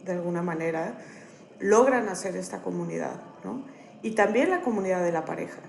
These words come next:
y también la comunidad, eh, con el papá y con la hija,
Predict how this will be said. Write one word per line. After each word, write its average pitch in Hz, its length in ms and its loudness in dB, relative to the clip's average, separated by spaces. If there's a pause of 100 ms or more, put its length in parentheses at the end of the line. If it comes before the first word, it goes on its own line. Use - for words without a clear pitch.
(140)
y - 120 -8
también 208 420 2
la 269 140 2
comunidad, 180 680 2 (400)
eh, 185 220 -2
con 180 200 2
el 175 100 2
papá 185 640 2
y 208 80 -4
con 185 220 -4
la 165 100 0
hija, 175 360 -6